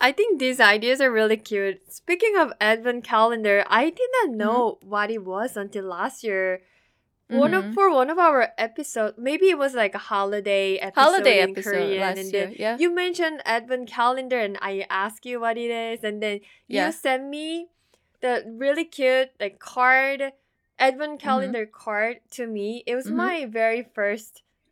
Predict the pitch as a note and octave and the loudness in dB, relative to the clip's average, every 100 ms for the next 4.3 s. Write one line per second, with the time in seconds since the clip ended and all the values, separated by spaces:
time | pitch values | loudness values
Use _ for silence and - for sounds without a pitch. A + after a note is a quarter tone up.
0 | - A#3+ A#3+ B3 A#3+ - G#3+ A3 G#3 A3+ | -4 -2 0 -2 -2 -6 -4 -4 -4 -8
1 | G#3+ A3 G3 G3 G#3 G#3+ A3+ A#3+ G#3 F#3+ | -6 -4 -6 -6 -4 0 0 2 0 -2
2 | G#3+ G#3 G#3 F#3+ G3 F#3+ F#3 F#3 F3+ A3+ | -6 -2 2 2 0 0 -2 -2 -2 -2
3 | G#4+ - - - - - B3 C4 B3+ A#3+ | -4 -8 -20 -20 -14 -4 -4 2 4 4
4 | A#3 A#3 A3+ | 4 2 -2